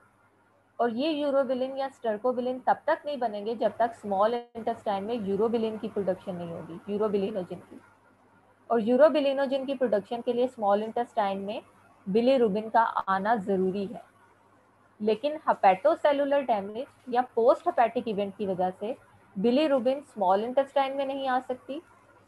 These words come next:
वो urobilinogen में नहीं convert हो सकती,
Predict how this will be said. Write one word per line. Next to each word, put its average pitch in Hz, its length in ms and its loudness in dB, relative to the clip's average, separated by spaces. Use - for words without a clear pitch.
वो 226 100 0
urobilinogen 262 880 2
में 277 140 -2
नहीं 269 240 -4
convert 254 380 0
हो 247 80 -2
सकती, 254 420 -10